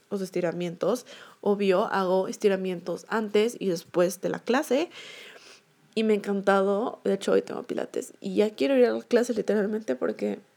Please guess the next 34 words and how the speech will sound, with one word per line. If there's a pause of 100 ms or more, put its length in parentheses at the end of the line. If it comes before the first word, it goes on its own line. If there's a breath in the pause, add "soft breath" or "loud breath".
(760)
amé, (180)
literalmente. (580 loud breath)
Y
si (120)
me
preguntan
si
les
recomiendo,
súper (100)
recomendado. (640 loud breath)
Claro
que
yo
hago
en
la
camilla,
también
hay
pilates
sin
camilla,
que
es
más
fuerte. (360 loud breath)
O
sea,
yo
creo,
por
lo
que,